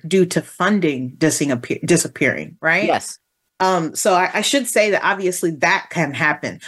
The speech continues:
Speaker 1: but it's not a result of you negotiating.
Speaker 2: Correct. Correct. And I remember years ago, I was, uh,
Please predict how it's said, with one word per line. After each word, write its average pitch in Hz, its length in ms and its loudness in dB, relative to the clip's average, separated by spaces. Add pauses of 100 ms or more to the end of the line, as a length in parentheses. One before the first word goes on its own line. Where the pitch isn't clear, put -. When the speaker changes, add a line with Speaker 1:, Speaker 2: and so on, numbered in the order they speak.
Speaker 1:
but 170 140 4
it's 165 180 0
not 247 300 2
a 233 80 2
result 147 580 -2 (220)
of 156 120 2
you 160 140 2
negotiating. - 680 -2 (880)
Speaker 2:
Correct. 190 340 0 (260)
Correct. 139 460 0
And 170 460 0
I 151 100 0
remember 175 380 2
years 160 320 2
ago, 147 520 2 (420)
I 151 320 4
was, 147 360 0
uh, 135 320 4